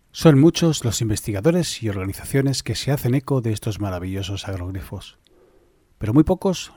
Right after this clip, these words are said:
los medios masivos que los recogen en sus noticias, por no decir prácticamente ninguno. Por todo ello, vamos a dedicar este vídeo a uno de los enigmas más complejos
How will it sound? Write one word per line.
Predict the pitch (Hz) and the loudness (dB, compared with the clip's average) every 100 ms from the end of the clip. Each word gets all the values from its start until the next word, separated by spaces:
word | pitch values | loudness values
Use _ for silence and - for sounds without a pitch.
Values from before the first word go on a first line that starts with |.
| - | -18
los | - | -8
medios | 104 123 113 | -2 0 0
masivos | 101 - 151 165 - | -2 0 0 0 -4
que | 107 | -6
los | 98 - | -6 -4
recogen | 143 131 131 113 | -2 -2 0 -2
en | |
sus | 104 113 - | -4 -6 -6
noticias, | 98 - - 85 - - _ _ | -4 -4 -6 -8 -12 -18 _ _
por | - 92 | -10 -6
no | 98 | -4
decir | 92 - 110 | -6 -4 -6
prácticamente | - 123 127 - 113 101 98 92 | -2 -2 -2 -4 -6 -4 -4 -6
ninguno. | 90 90 92 85 - _ _ _ _ | -8 -6 -8 -8 -12 _ _ _ _
Por | - 95 | -6 0
todo | 135 135 | 4 4
ello, | 147 165 - _ | 4 0 -2 _
vamos | 98 143 - | -6 -4 -2
a | 135 | -4
dedicar | 110 101 135 139 127 - | -6 -2 2 2 0 -6
este | - - 104 | -8 -6 -2
vídeo | 117 135 139 | 0 2 0
a | 101 | 0
uno | 127 170 | 0 0
de | 147 | 0
los | 117 104 | -2 -4
enigmas | 117 110 104 - | -2 -2 -4 -6
más | 90 123 127 | -4 -2 -2
complejos | - 92 131 135 139 - | -4 -2 -2 0 -2 -4